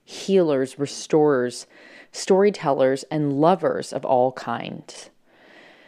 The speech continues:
The Dalai Lama, somebody whose work that I have admired from afar for many years, and it is definitely part of my bucket list and calling to meet him one day, because I really,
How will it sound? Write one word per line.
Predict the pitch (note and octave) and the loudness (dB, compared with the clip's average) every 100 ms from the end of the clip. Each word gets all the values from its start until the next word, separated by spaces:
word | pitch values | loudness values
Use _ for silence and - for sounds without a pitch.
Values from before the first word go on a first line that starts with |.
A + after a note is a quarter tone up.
| _ _ _ - | _ _ _ -4
The | F3+ | 2
Dalai | E3+ D#3 D#3 | 4 4 0
Lama, | D3 C#3+ C3 B2+ - - - | -2 -4 -6 -8 -12 -20 -14
somebody | - B3 D4+ E4+ | -2 0 2 2
whose | C#4+ A3+ F3 | 2 -2 0
work | D#3+ D#3+ - | 0 0 -2
that | D#3+ | -2
I | C#3 | 0
have | C#3 - C3 - | -2 -4 -6 -4
admired | C3+ C#3 C3+ B2+ B2+ B2+ | -6 -6 -4 -2 0 -2
from | C3+ - G3+ | -6 -2 0
afar | A#3+ - C3+ A#2+ | 0 0 0 0
for | B2+ D3 | -4 -6
many | C#3 C#3+ E3 D#3 | -4 -2 -2 -2
years, | B2+ B2 B2+ B2 - C#3+ | -2 -2 -4 -8 -8 -4
and | C#3 - | -4 -2
it | C#3 | -2
is | C3+ C3 - | -2 -4 -14
definitely | - F#3 F#3+ - E3 G#2 B2+ | -4 -2 -2 -4 -12 -12 -14
part | B2+ - - C3+ B2+ - | -16 -14 -4 0 0 -4
of | C#3 | -6
my | C#3 B2+ B2 | -6 -4 -6
bucket | B2+ A#2+ - | -6 -4 -2
list | C3 B2+ - | -2 -2 -4
and | B2+ | -10
calling | A#2+ B2+ B2+ B2+ B2+ | -4 -2 0 -2 -8
to | - | -8
meet | C3+ B2 - | -8 -8 -8
him | B2+ B2 | -8 -6
one | A#2+ B2 | -6 -4
day, | A#2+ A#2+ A#2+ A#2 | -2 -2 -2 -6
because | A#2+ - C3+ C3 | -8 -10 -6 -4
I | |
really, | B2 B2 C#3+ C3+ C3 C3 | -4 0 0 2 0 -4